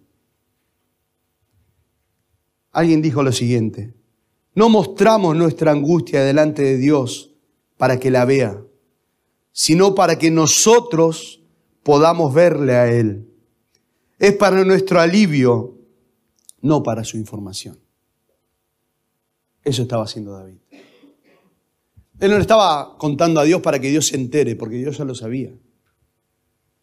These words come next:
Lo que David estaba diciendo era descargando su alma a Dios,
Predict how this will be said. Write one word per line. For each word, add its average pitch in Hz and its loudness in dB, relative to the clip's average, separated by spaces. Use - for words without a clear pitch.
Lo 139 -4
que 143 0
David 156 2
estaba 160 0
diciendo 135 -4
era 135 -2
descargando 123 -2
su 117 -2
alma 107 -2
a - -16
Dios, - -16